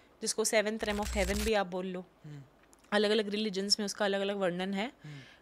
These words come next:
Speaker 1: But there are few spirits who choose not to leave also,
Speaker 2: हम्म।
Speaker 1: and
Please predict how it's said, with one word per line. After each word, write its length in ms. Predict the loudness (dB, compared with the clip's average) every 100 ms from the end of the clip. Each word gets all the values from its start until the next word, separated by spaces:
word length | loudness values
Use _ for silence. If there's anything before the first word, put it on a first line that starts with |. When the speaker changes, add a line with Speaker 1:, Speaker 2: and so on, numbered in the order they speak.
| -4 0
Speaker 1:
But 220 | 2 4
there 160 | 6
are 280 | 8 8 4
few 220 | -2 0
spirits 340 | 2 2 2 -4
who 180 | -4 -4
choose 300 | -4 -2 -2
not 100 | -2 -4
to 40 | -4
leave 200 | -4 -2
also, 280 | -2 -2 -6
Speaker 2:
हम्म। 420 | -8 -10 -14 -14 -14 -6
Speaker 1:
and 260 | -4 -4